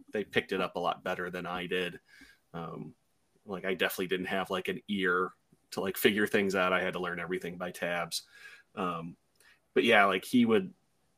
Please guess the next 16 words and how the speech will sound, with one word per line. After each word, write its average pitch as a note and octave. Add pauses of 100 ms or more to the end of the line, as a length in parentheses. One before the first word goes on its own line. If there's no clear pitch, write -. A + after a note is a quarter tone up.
he -
would B2+
hear, B2+
like, A2
the, G2
like, G2+
the F#2
slightest A2
change G2+
being F#2
off, F2
and F2+
he F#2
would, E2+ (120)
you G2
know, F2+